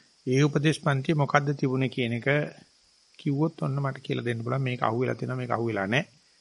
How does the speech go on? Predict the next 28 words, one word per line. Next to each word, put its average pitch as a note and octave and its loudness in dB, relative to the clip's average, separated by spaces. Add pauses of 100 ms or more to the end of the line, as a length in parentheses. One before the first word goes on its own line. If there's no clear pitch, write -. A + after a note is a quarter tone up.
(280)
අන්න C#3+ 0
ඒක C#3+ 0
කියනවනම් D3 -4
අපිට C#3+ -6
පුළුවන් B2+ -4 (500)
මේ A#2 -4
සාකච්ඡාවට A#2+ -2
ගන්න. A2+ 2
ඒ B2+ 4
නිසා A#2+ 0 (460)
මේ B2 2
ප්‍රශ්නට B2+ 2
උත්තර B2 2
දෙන්න, A#2+ 6 (960)
අ, B2+ -2 (160)
ඊයේ C3+ 2
ආහඬ C3 4
දෙච්ච C3 -2 (260)
භාවනා B2 0
පිළිබඳ C3+ 2
මූල C3 2
කර්මට-, C#3+ 0
කර්මස්ථාන B2+ 2
බහ-, A#2+ -2 (600)
කමඨාම් C#3 4
වාර්තාවේ, B2 2 (200)
කමඨාම් A#2 0
බණේ B2 4